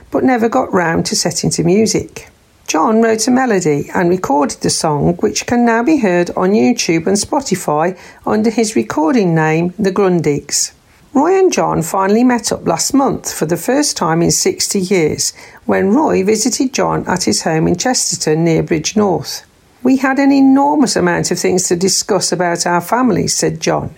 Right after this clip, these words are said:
who's now sixty-seven. "It was a wonderful occasion.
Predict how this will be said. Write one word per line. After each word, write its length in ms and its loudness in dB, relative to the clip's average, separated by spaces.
who's 180 0
now 240 0
sixty-seven. 880 -2
"It 140 0
was 160 2
a 80 2
wonderful 500 0
occasion. 680 -2